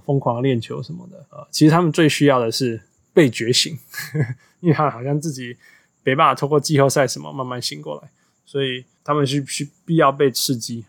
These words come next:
那据说我跟着他们自己的说法，他们八月二十三是 Kobe 的生日嘛，呃，或者说最近是 Kobe 的生日，所以大家在讨论说要把胜利献给 Kobe，就是他们要找一些 motivation，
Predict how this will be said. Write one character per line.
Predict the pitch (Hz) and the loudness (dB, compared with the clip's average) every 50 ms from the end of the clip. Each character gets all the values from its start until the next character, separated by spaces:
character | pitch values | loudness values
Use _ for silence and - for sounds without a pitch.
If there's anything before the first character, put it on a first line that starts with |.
| _ _ _ - 151 | _ _ _ -8 -4
那 | 143 135 127 123 117 120 127 _ | 0 0 2 2 0 -2 -6 _
据 | - 175 170 156 | -6 -4 -2 -2
说 | 143 - - 156 143 135 131 131 139 151 143 127 | -4 -4 0 2 2 4 4 2 0 -2 -4 -6
我 | 131 131 | -6 -2
跟 | - 156 143 143 | 0 2 2 2
着 | 143 | 2
他 | 127 143 | 2 0
们 | 139 131 127 | -2 -2 -2
自 | - | -2
己 | 147 127 | -2 -2
的 | 120 113 | -2 -2
说 | - - 123 | -2 -2 -2
法， | 120 117 120 - - - - - _ _ | -2 -2 -4 -6 -10 -16 -20 -20 _ _
他 | - 135 135 | -2 -2 0
们 | 139 131 123 120 120 120 123 123 127 135 143 151 - | 0 0 -2 -4 -6 -8 -8 -8 -10 -10 -12 -8 -2
八 | 151 139 139 143 | 0 0 2 2
月 | 143 143 143 | 2 0 0
二 | 151 160 151 135 | 2 2 2 2
十 | - - - 123 120 120 120 117 120 64 67 67 | 0 -2 -4 -6 -4 -4 -4 -4 -6 -8 -8 -8
三 | - - - - 123 123 127 127 131 139 127 | -8 -8 -6 -4 -6 -6 -6 -8 -10 -10 -8
是 | - - 147 131 120 117 | -6 -4 -4 -4 -4 -6
Kobe | - - - 139 135 135 123 | -2 0 0 2 2 2 0
的 | 123 117 | 0 -2
生 | - - 127 120 120 | -4 -6 -8 -8 -8
日 | 120 117 113 | -8 -10 -10
嘛， | 120 131 135 - - | -12 -14 -18 -14 -8
呃， | 127 123 131 131 | -6 -6 -4 2
或 | 123 151 | 4 4
者 | 147 139 | 6 6
说 | 139 147 | 6 6
最 | 143 175 160 | 6 4 4
近 | 151 151 147 | 4 4 2
是 | 147 139 | 2 4
Kobe | - 151 139 135 | 4 4 4 4
的 | 127 117 | 0 0
生 | - 131 127 | -2 -4 -4
日， | 123 120 | -4 -4
所 | - 143 135 | -2 -2 0
以 | |
大 | 127 135 | 2 2
家 | 123 127 | 0 2
在 | 131 135 127 | 0 -2 -4
讨 | 117 - - 127 | -4 -6 -8 -8
论 | 123 123 127 123 | -6 -6 -8 -8
说 | 117 - 127 127 | -8 -6 -4 0
要 | 127 123 117 | 0 0 0
把 | 117 123 127 139 147 147 - _ | 0 -2 -4 -4 -4 -6 -12 _
胜 | _ - - - 196 165 147 156 | _ -4 0 2 2 2 2 0
利 | 160 147 131 | -2 -2 -2
献 | 113 - 185 160 131 | -2 -2 -2 -2 -2
给 | 117 117 120 - | -4 -8 -10 -8
Kobe， | - - 123 113 120 117 - | -8 -8 -8 -6 -8 -14 -14
就 | - 143 | -8 -8
是 | - - | -6 -4
他 | - 151 160 | -2 0 2
们 | 185 | 2
要 | 185 | 2
找 | 165 - 123 | 2 2 2
一 | 135 | 4
些 | 135 170 | 4 4
motivation， | 175 165 165 156 151 143 165 170 175 - 127 113 | 4 4 4 4 2 2 0 0 0 -2 -6 -12